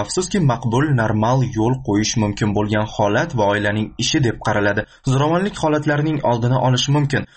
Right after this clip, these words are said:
Zo'ravonlikka barham berishda har kimning o'rni bor. Odamlarning zo'ravonlikka munosabatini o'zgartirish, jazosiz qolishiga chek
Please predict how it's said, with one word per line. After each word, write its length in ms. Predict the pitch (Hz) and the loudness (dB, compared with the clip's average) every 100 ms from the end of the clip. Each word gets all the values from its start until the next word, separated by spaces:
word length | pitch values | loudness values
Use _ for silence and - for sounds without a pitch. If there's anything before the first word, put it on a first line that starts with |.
| - 117 | -4 0
Zo'ravonlikka 600 | 117 113 110 110 - 117 | 2 2 0 -2 -2 -2
barham 280 | 107 113 110 107 | -2 0 0 0
berishda 340 | 107 - - 190 | -2 -2 -4 -2
har 160 | 131 135 147 | 0 0 0
kimning 300 | 131 131 127 131 | 2 2 0 0
o'rni 200 | 143 110 104 | 0 0 0
bor. 140 | 101 - _ 120 | -2 -8 _ -2
Odamlarning 480 | 127 156 170 190 190 | 0 2 0 0 0
zo'ravonlikka 600 | 147 147 151 151 147 151 123 | 2 2 2 0 0 0 0
munosabatini 540 | 113 117 113 113 123 101 | 0 0 -2 0 0 0
o'zgartirish, 680 | 117 104 110 104 123 135 147 - 110 | -2 0 0 0 0 0 0 -2 -2
jazosiz 420 | 104 104 101 104 107 | -2 -2 -4 -4 -2
qolishiga 360 | 104 104 107 107 | -2 0 -2 -2
chek 200 | 113 | -4